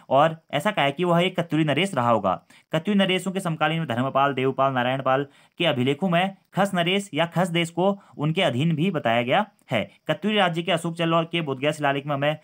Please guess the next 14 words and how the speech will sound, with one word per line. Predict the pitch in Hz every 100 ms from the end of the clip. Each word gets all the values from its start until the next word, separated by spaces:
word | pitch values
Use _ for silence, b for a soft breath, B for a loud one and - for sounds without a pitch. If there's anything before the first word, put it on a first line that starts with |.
| b b b
खस | 151
देश | 151 156
का | 160
नरेश | 147 147
बताया | 139 143 143
गया | 139 143
है, | 147 _ _ -
अ, | 104 98 _ - - _ _ _ _ -
किसको, | 131 165
अशोक | - 139
चल | 151 139
को, | 139 139
ठीक | 160 165
है। | 117 b